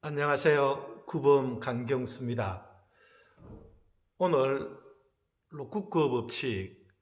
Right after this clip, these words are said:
팔십오 강을 할 차례인데요. 동양 고증과 리더십의 만남을 잠시 좀 접어두고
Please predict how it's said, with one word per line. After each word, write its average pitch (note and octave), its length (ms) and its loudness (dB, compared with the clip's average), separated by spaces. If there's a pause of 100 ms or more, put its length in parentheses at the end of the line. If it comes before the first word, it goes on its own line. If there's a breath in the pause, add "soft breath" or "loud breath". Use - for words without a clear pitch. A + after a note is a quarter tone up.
(120)
팔십오 D3 1080 -2
강을 C#3+ 1400 -2 (440)
할 C#3+ 200 -10
차례인데요. A2+ 800 -4 (680 loud breath)
동양 C#3 480 0
고증과 B2 520 0
리더십의 B2 640 -2
만남을 A2+ 840 -4
잠시 G#2+ 720 -8
좀 G2+ 260 -10
접어두고 G#2 880 -6